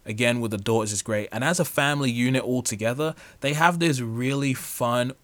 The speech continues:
awkward, strange, yet, you know, endearing dynamic, and I, again, wish I'd see more of that, because that is the core of the film,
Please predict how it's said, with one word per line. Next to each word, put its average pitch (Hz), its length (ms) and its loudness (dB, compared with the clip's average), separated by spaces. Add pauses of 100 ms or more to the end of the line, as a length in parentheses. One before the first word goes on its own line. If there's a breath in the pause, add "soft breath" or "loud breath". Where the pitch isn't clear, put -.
(200)
awkward, 127 500 2
strange, 120 800 -2
yet, 110 280 0 (220 soft breath)
you 123 100 -4
know, 113 140 2
endearing 117 680 0
dynamic, 110 540 0
and 113 140 -2
I, 113 60 -2
again, 110 500 -4
wish 123 240 -4
I'd 120 180 -4
see 120 220 -4
more 110 380 0
of 98 140 -10
that, 95 200 -8
because 104 400 -6 (340 loud breath)
that 127 440 2
is 165 180 6
the 139 100 0
core 131 420 2
of 110 120 0
the 107 100 -6
film, 101 540 -4